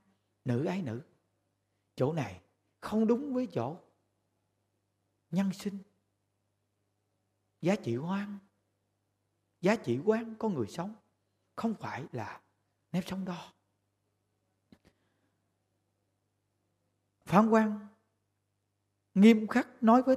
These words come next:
tôi, loại chúng sanh này không những phá hoại linh tánh tự tham, mà còn nghiêm trọng phá hoại phong khí xã hội. Rất rõ ràng.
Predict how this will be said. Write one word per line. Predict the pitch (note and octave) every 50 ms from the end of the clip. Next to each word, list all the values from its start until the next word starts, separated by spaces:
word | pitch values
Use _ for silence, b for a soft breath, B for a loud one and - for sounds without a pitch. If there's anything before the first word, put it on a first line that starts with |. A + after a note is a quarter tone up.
| C4
tôi, | - A3+ A#3 A#3 A3 - - - _ _ _ _ _ _ _ _ _ _ _ _ _ _ _ _ _ _ _ _ _ _ _ _ _ _ _ _ _ _ _ _ _ _ _ -
loại | C3+ C3 B2 C#3 D3+ -
chúng | A#3 B3 D4
sanh | - - C4 B3+ C4+ B3
này | D#3+ A#2+ G2+ F2 - - - _ _ _ _ _ _ _ _ _ _ _ _
không | - G#3+ B3+ A#3+ F3+
những | C3+ B2 A#2+ C3+ - - -
phá | A3+ C4 D4
hoại | B3+ D3+ A#2+ A2 A2+ A#2+ D3+ - - _ _ _ _
linh | G3 A3+ A3+ A#3 -
tánh | - A3 A#3+ C#4 - - - _ _
tự | - C3 A#2+ A#2+ D3 E3
tham, | G3 G#3+ B3 C4 - - _ _ _ _ _ _ _ _ _ _ _ _ _ _ _ _ _ _ _ _ _ _ _ _ _ -
mà | D3+ D#3 D3 C#3+ -
còn | - B2+ A#2+ A2 G2+ A2+ B2 - G3+
nghiêm | A3+ C#4 D4 C4+ G3+
trọng | - C3 A2 G#2+ A2+ B2 - - _ _ _ _ _ _ _ -
phá | - A#3 C#4
hoại | D4+ A#3+ C3+ A#2+ A2+ A2+ A#2+ D#3+ - - _ _ _ _
phong | - A3 B3 B3+ B3+ A3+
khí | - A#3+ B3+ C#4+ D#4+ - - -
xã | - - B2+ D3
hội. | C#3 A#2+ G#2+ G#2 A2+ - _ _ _ _ _ _ _ _ _ _ _ _ _ _ _ _ _ _ _ _ _ _ _ _ _ _
Rất | - A#3 A3+ -
rõ | B2 G#2 A#2 C3
ràng. | B2+ G#2+ E2+ D#2 -